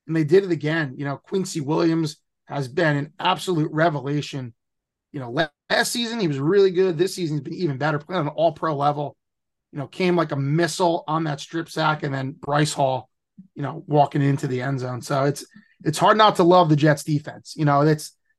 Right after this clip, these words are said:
they have the guys that people knew about, the Quinn and Williams, certainly C J Mosley, Sauce Gardner after last season, but, you know, D J Reed, who didn't even play in the game because he had a concussion, or Bryce Hall comes in,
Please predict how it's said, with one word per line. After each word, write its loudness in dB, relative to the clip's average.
they 4
have 2
the 2
guys 4
that -2
people -4
knew 2
about, 0
the -10
Quinn -4
and -2
Williams, -2
certainly -10
C -8
J 0
Mosley, 2
Sauce -4
Gardner 0
after -10
last -4
season, -6
but, -12
you -8
know, -2
D 4
J 8
Reed, 8
who 8
didn't 2
even 4
play 4
in 4
the 6
game 4
because 2
he 4
had 0
a -4
concussion, -2
or 2
Bryce 0
Hall 0
comes -2
in, -2